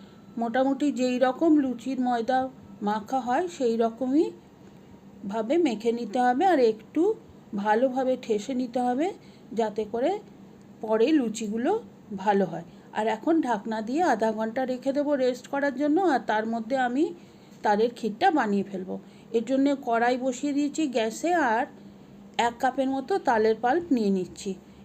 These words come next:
এই তালের পাল্পটা কিন্তু আমি আগে থেকেই একটুখানি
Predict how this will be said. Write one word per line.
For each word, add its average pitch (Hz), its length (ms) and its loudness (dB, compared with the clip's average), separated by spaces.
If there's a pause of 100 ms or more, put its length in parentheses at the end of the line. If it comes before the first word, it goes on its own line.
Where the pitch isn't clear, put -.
(140)
এই 320 80 2 (100)
তালের 285 300 4
পাল্পটা 269 300 2 (100)
কিন্তু 285 200 0 (180)
আমি 247 180 -2 (260)
আগে 233 160 0 (100)
থেকেই 302 280 0 (100)
একটুখানি 247 480 -2